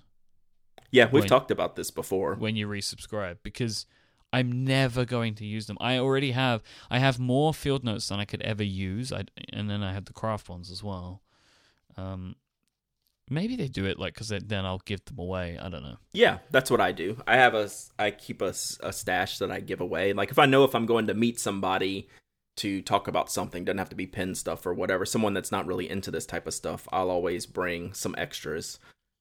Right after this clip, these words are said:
Speaker 1: um, to give away, and those are perfect for that.
Speaker 2: You're like the Candyman or something.
Speaker 1: Yeah, definitely. First taste is free.
Speaker 2: Uh, <laughs> um, so, yeah, I, I,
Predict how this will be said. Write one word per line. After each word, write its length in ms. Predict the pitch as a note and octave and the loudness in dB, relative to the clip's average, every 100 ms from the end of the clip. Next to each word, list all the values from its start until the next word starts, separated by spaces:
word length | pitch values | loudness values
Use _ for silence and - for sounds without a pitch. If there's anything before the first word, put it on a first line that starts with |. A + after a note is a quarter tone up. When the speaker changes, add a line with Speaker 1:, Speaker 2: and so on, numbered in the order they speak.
| - | -8
Speaker 1:
um, 340 | F2+ F2 F2+ - | -4 -4 -6 -8
to 80 | - | -4
give 160 | - - | -4 -4
away, 300 | E2+ E2+ F#2 | -2 -2 -2
and 100 | F#2 | -4
those 140 | F2 | -4
are 60 | D2+ | -6
perfect 380 | - F2 - - | -8 -10 -10 -14
for 80 | C#2+ | -14
that. 260 | F2+ E2+ - _ - | -12 -12 -16 _ -8
Speaker 2:
You're 100 | A#2+ | -6
like 80 | - | -6
the 60 | |
Candyman 640 | - A2+ G#2+ F2+ F2 F2+ E2 | -12 -8 -6 -6 -10 -10 -10
or 40 | |
something. 340 | F#2 F#2+ F#2 G2+ - _ _ _ - | -12 -12 -12 -12 -16 _ _ _ -8
Speaker 1:
Yeah, 240 | A3 C4 - - | 2 4 2 -8
definitely. 320 | - G2+ F2+ | -8 -6 -10
First 320 | - F#2+ - | -6 -8 -6
taste 200 | - G2+ - | -6 -6 -8
is 60 | |
free. 320 | - G#2 G2 - - | -8 -6 -6 -10 -12
Speaker 2:
Uh, 140 | A2+ A2+ A2+ A#2 - G2+ - - A#2 - - | -10 -8 -6 -6 -8 -12 -16 -10 -10 -8 -8
<laughs> 100 | C3+ _ - - - F3+ C4 D4 C4+ B3+ D#3+ - | -8 _ -8 -8 -8 -10 -6 -6 -6 -6 -6 2
um, 460 | B2 A#2 A2 A2+ _ _ _ _ _ - | 4 4 2 -8 _ _ _ _ _ -8
so, 260 | - C3+ B2 | -2 2 4
yeah, 400 | B2+ C3 A2+ G#2+ | 6 4 4 4
I, 340 | G#2+ G#2+ G#2+ - | 2 2 0 -2
I, 180 | A2+ | -2